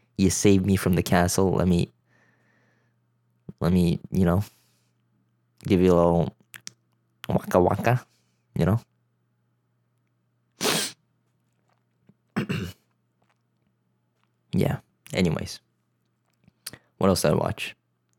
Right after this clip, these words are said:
Ted Lasso, right? So, okay, I'm a fan of soccer, and I keep in touch,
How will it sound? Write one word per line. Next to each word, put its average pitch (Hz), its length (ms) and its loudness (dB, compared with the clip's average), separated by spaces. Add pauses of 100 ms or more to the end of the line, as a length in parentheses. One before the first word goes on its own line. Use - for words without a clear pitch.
(1400)
Ted 101 180 2
Lasso, 87 500 0 (800)
right? 90 220 0 (3250)
So, - 200 4
okay, 104 180 4
I'm 92 140 4
a 110 60 4
fan 110 220 4
of 98 100 2
soccer, 98 500 0 (840)
and 87 200 0
I 87 120 2
keep 104 300 0
in 87 80 2
touch, - 480 -2